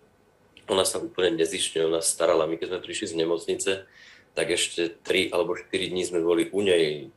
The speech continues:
Robila nám raňajky, obed, večeru, nič od nás nechcela. Práve, že chcela, aby sme ostali ešte dlhšie. Takže to bolo strašne milé, ale to sa nám stalo v Afrike veľakrát. Veľakrát nám ľudia len tak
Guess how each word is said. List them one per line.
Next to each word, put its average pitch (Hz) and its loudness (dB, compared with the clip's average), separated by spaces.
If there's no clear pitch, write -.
Robila 85 2
nám 82 -2
raňajky, 87 2
obed, 85 -2
večeru, 78 -4
nič 85 -4
od 82 -4
nás 80 -4
nechcela. 82 0
Práve, 80 0
že 82 -2
chcela, 85 6
aby 82 -2
sme 85 -2
ostali 82 0
ešte - -8
dlhšie. 82 -2
Takže 82 -6
to 90 0
bolo 85 2
strašne 90 -2
milé, 87 4
ale 87 4
to - -2
sa 95 -6
nám 90 0
stalo 92 0
v 87 2
Afrike 85 -4
veľakrát. 76 -6
Veľakrát 76 -2
nám 76 -6
ľudia 82 0
len 98 2
tak 87 4